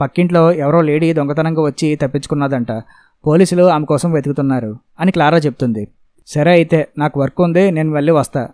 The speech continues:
అని చెప్పి వెళ్తాడు వెయిటర్. "రేపు అంకుల్ రోమన్ని ఇంటికి తీసుకురా, రేపు ఏంజెల్ బర్త్‌డే కదా"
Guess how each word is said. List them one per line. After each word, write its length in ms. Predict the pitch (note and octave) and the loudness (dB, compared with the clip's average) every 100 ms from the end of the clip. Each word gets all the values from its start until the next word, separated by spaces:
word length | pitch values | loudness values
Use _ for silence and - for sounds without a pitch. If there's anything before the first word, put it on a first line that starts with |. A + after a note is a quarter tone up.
| - | -4
అని 140 | D#3 | -2
చెప్పి 160 | D#3 E3+ | 0 0
వెళ్తాడు 340 | E3 D#3 F3 | -2 0 0
వెయిటర్. 300 | F3+ C3+ B2 - _ _ _ | 2 0 -2 -6 _ _ _
"రేపు 360 | D3 F3+ E3+ F#3 | 0 2 2 0
అంకుల్ 280 | C#3+ C3+ F3 | -2 0 2
రోమన్ని 420 | D#3+ E3 E3+ D#3+ | 2 0 0 -2
ఇంటికి 320 | F3 D3+ D3+ | -2 -4 -4
తీసుకురా, 440 | D#3 C#3+ - B2+ A2+ - _ - | -2 -4 -4 -6 -6 -12 _ -4
రేపు 200 | D3+ D#3 | 0 0
ఏంజెల్ 260 | D3 D#3 F3 | 0 0 0
బర్త్‌డే 320 | D3 D3+ D#3 | 0 0 0
కదా" 360 | D#3 D3+ G3 | 0 2 0